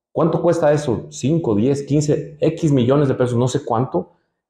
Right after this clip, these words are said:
Te los pago, que te vaya bien. ¿Por qué no lo hago? <laughs> Porque entonces tengo que gastar cincuenta millones en comprar camiones nuevos, comprar maquinaria para el vertedero, tengo que contratar personal,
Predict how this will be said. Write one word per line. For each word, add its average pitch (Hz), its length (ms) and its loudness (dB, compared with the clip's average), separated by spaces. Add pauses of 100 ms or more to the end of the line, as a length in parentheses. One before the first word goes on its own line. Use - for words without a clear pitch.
(440)
Te 101 80 2
los 92 160 2
pago, 226 720 2
que - 80 -2
te 98 100 -4
vaya 120 240 4
bien. 104 640 -2
¿Por 95 160 -4
qué 120 120 -2
no 135 120 0
lo 123 200 2
hago? 180 680 -2 (680)
<laughs> 92 400 -6
Porque 87 300 0
entonces 127 540 0
tengo 131 200 0
que 120 120 0
gastar 120 400 0 (260)
cincuenta 139 580 0
millones 156 380 0
en 131 80 -2
comprar 123 320 0
camiones 123 380 0
nuevos, 151 580 0 (140)
comprar 110 280 -2
maquinaria 123 540 0
para 135 140 2
el 131 80 0
vertedero, 147 720 4 (260)
tengo 117 160 0
que - 80 -10
contratar 104 500 0
personal, 156 640 2